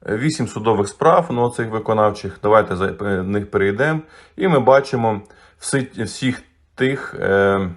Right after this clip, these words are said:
Андрій Кульбіда Андрій Юрійович, Андрій Анатолійович, Володимирович.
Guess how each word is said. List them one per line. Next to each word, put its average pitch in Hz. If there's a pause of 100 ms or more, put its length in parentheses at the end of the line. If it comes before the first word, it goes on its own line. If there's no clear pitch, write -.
(140)
Андрій 117
Кульбіда 113
Андрій 104
Юрійович, 95 (140)
Андрій 110
Анатолійович, 95 (140)
Володимирович. 95